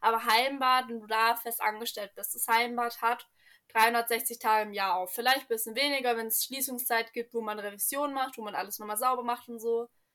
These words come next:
Ich sag mal pauschal dreihundertfünfzig Tage. Das heißt, auch an Feiertagen, am Wochenende, bei jedem Wetter, auch bei so einem schönen Wetter, wie wir jetzt im Sommer haben, hat das Heimbad auf. Du bist da. Du musst da sein.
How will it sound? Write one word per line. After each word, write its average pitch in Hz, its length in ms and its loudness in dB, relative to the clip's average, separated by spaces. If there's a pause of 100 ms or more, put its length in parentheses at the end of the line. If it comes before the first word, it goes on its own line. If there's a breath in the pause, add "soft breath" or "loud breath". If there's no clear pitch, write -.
(160)
Ich 226 120 -10
sag 233 80 -8
mal 233 100 0
pauschal 220 440 2
dreihundertfünfzig 214 800 -2
Tage. 196 440 0 (600)
Das - 100 -8
heißt, 214 320 0
auch 240 140 2
an 262 160 -4
Feiertagen, 294 680 2
am 226 160 -4
Wochenende, 277 800 -2 (280 loud breath)
bei 330 120 2
jedem 302 440 0
Wetter, 277 280 2
auch 233 100 2
bei 233 100 -2
so 226 80 -4
einem 220 180 -8
schönen 220 240 -8
Wetter, 214 220 -10
wie 202 160 -12
wir 196 60 -10
jetzt - 140 -16
im 220 80 -18
Sommer 285 300 -2
haben, 269 240 0
hat 226 100 -4
das 226 160 -8
Heimbad 202 360 -4
auf. - 240 -8 (1000)
Du 202 80 -20
bist 208 240 2
da. 196 320 4 (400)
Du 208 160 -18
musst 240 320 4
da 196 220 0
sein. 170 280 -4